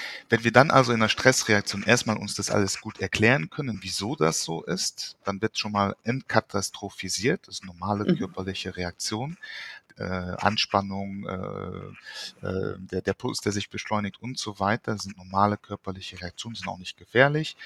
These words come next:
Speaker 1: Sie sind ein bisschen falsch angepasst an die heutige Realität, aber wir haben das halt immer noch, äh, äh, in, in unserem Gencode abgespeichert. Und wenn ich dann aber es, das verstehe und dann einfach dagegen wirke,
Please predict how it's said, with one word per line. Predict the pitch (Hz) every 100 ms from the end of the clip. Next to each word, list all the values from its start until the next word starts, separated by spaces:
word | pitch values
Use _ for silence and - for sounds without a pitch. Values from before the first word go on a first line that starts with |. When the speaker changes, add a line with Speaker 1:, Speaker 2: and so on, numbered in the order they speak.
| - - - -
Speaker 1:
Sie | 101
sind | 110 107
ein | 98
bisschen | 107 98
falsch | - - 110 113 -
angepasst | 120 131 123 - 117 113 - -
an | 110 110
die | 101
heutige | 110 - 107 101 101 98
Realität, | 98 98 95 - 214 - 117
aber | 113 107
wir | 107
haben | 120
das | 101 -
halt | 101 -
immer | 110
noch, | 101 98 - -
äh, | 95 95 101 _ _ -
äh, | 95
in, | 95 101 -
in | 101 101
unserem | 98 101 95
Gencode | 98 107 101 -
abgespeichert. | - - - - 87 92 98 95 - - - - - - -
Und | 113
wenn | 123
ich | 127
dann | - 147
aber | 127 131 120
es, | - - - -
das | 120 113
verstehe | 117 - 117 120 135 -
und | 113 110
dann | 110
einfach | 117 123 - 113 - - -
dagegen | 104 113 147 139 98 95
wirke, | 95 95 -